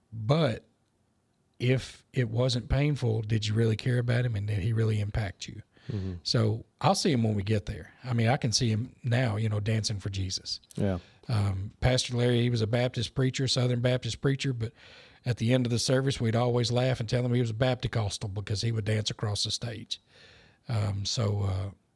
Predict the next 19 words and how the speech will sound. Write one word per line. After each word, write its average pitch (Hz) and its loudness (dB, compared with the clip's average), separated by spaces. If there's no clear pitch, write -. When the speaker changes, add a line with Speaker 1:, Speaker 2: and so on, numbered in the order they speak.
Speaker 1:
keep 180 2
his 175 2
family 123 0
in 127 0
your 143 2
prayers. 110 -2
Um, 107 0
again, 113 2
his 120 2
name 120 2
is 113 0
Larry 120 2
Summerall. 120 0
He 113 -2
left 113 -4
behind 110 0
a 110 -2
wife 110 -2
and 104 -6